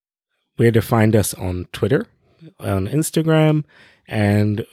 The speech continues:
even more excitingly on YouTube. We have just published a bunch more videos of food reviews and a couple of tech-related topics, including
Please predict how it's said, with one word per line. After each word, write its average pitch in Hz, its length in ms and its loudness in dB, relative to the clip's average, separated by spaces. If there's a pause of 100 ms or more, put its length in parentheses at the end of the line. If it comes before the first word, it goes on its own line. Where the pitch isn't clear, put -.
(380)
even 110 320 0
more 110 180 0
excitingly 151 640 2
on 104 220 -4
YouTube. 127 460 2 (420)
We 113 100 0
have 113 120 -2
just 117 260 0
published 104 440 -4
a 104 80 -10
bunch 98 320 -6
more 98 200 0
videos 95 560 0 (100)
of 90 360 -8
food 165 300 0
reviews 143 540 2 (400)
and 110 760 0
a 101 120 0
couple 131 340 -2
of 110 120 -2
tech-related 101 680 0
topics, - 460 -8
including 101 680 -2